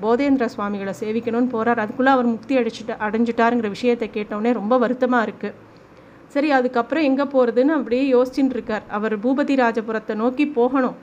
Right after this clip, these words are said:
எப்படி போகணும்னு தெரியல. ஆ, அதனால காவேரி நதிக்கரையில அப்படியே உக்க-, தில்லைஸ்தானம்,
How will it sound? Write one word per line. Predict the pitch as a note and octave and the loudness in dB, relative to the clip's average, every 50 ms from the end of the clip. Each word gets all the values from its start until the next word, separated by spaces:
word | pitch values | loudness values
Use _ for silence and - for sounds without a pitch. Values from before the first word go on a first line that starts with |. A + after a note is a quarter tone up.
| - - | -20 -16
எப்படி | - G#3 - A#3+ C#4+ D4 | -16 -12 -4 -4 -4 0
போகணும்னு | D4 A#3 A#3 A3+ A3+ G#3 A3+ C4 C#4 C4+ | 0 0 0 0 -2 -2 0 0 2 2
தெரியல. | A3 A3 B3 B3+ C4 A#3 G3+ - - - - - - - - - - - - - - - | 0 0 0 0 0 -2 -4 -6 -10 -18 -20 -20 -20 -20 -20 -20 -20 -20 -20 -20 -18 -6
ஆ, | G#3+ A#3 A#3+ A#3 A3+ A3 A3 | -2 0 2 2 2 2 0
அதனால | - A3+ B3 B3+ C4 C4 C4+ D#4+ F4+ | 0 0 2 2 4 4 2 2 0
காவேரி | - C4 B3+ C4+ C#4+ C#4+ D#4 D#4 C#4+ B3+ | 2 2 2 4 4 2 0 0 0 0
நதிக்கரையில | A#3+ A#3 A#3 C4+ C4 C4 A#3+ A3+ G#3+ G3 G#3 B3+ D4 C#4+ A#3 - - - | 0 -2 -2 -2 -2 -2 -2 -2 -2 -2 0 0 0 0 0 -2 -6 -16
அப்படியே | - - G#3+ G#3+ B3+ C4+ | -10 -10 -2 2 2 2
உக்க-, | C4 B3+ B3+ A#3+ A#3+ A#3 A3+ | 2 0 0 -2 -2 0 0
தில்லைஸ்தானம், | - B3 A#3+ B3 B3 B3+ B3+ B3+ A3 G#3 G3+ G#3 G#3+ A3 | 0 2 4 4 2 2 0 -4 -4 -2 -2 -4 -4 -4